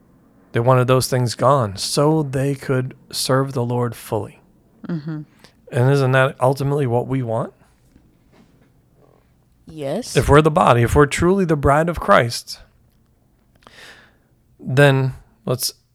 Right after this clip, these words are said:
Speaker 1: let's understand that the Lord says, "Nothing that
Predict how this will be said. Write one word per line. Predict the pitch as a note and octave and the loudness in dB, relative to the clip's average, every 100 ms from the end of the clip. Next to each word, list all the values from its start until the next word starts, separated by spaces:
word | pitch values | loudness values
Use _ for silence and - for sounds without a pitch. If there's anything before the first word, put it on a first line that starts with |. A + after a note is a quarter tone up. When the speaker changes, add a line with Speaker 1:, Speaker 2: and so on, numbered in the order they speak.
| _ | _
Speaker 1:
let's | - B2+ C#3+ | -2 0 2
understand | C3+ A#2 - F3 F3 | 0 0 0 2 2
that | B2+ B2 _ | 0 -2 _
the | _ - _ _ _ - | _ -20 _ _ _ -4
Lord | C3 | -2
says, | - C3+ A#2 - _ _ _ _ - | 0 -2 -2 -12 _ _ _ _ -10
"Nothing | A2 A2 B2+ D#3 - F3+ D#3 D#3 D3 - | -4 0 2 0 0 -2 -2 -4 -6 -10
that | A#2 A#2+ B2 | -6 -4 -4